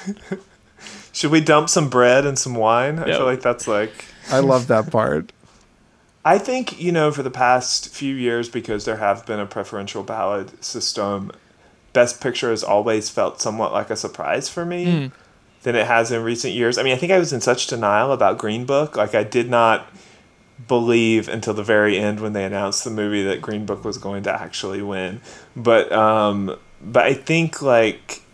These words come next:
Speaker 1: that affords some excitement, and I think it's kind of nice that Best Picture is sort of so up in the air right now.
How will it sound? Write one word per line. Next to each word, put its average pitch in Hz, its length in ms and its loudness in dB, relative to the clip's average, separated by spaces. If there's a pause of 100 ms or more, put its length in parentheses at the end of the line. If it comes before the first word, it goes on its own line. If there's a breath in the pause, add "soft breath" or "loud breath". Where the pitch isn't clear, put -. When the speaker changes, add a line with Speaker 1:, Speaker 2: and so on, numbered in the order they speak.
(120)
Speaker 1:
that 127 480 4 (760)
affords 120 640 4
some 117 260 0
excitement, 120 680 -4
and 117 100 -6
I 113 100 0
think 127 220 -4
it's - 140 -4
kind 139 460 -4
of 120 140 -4
nice 107 380 -4
that - 140 -10
Best 101 240 -8
Picture 104 520 -2
is - 200 -6
sort 101 220 -2
of 95 180 -2
so 95 280 0
up 80 160 -6
in 104 60 -6
the 101 140 -6
air 92 140 -6
right 98 260 -8
now. 104 340 -8